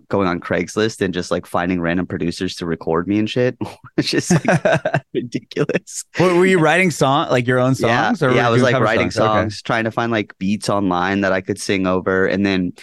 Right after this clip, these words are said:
Speaker 1: I found this guy, right? He wanted to manage me, and basically we just hung out for, like, a month, and he got me to do some, like, local radio stuff, and it was, like, a local R and B radio, and I was like,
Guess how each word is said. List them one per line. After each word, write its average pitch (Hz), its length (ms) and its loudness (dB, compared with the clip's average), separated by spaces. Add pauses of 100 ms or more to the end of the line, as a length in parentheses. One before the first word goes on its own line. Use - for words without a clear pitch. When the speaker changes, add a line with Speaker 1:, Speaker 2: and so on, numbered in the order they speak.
(120)
Speaker 1:
I 104 80 -4
found 113 200 0
this 95 140 0
guy, 110 460 0
right? 101 160 0
He 107 100 -2
wanted 104 140 0
to 90 80 0
manage 95 520 0
me, 85 320 0 (320)
and 104 220 0
basically 139 380 0
we 147 100 2
just 185 160 -2
hung 170 140 2
out 147 120 -2
for, 139 100 -2
like, 123 200 0
a 101 80 0
month, 95 500 0 (380)
and 101 380 0
he 104 180 0
got 117 280 -2
me 143 60 0
to 127 60 2
do 123 100 0
some, 120 200 0
like, 110 160 -2
local 101 320 0
radio 98 340 2
stuff, 117 380 -2
and 101 80 -2
it - 20 0
was, 95 80 -2
like, 104 120 -2
a 98 40 0
local 92 340 0
R 95 180 0
and 95 60 -2
B 95 120 2
radio, 92 560 2
and 78 80 0
I 73 40 0
was 78 180 -4
like, 80 180 0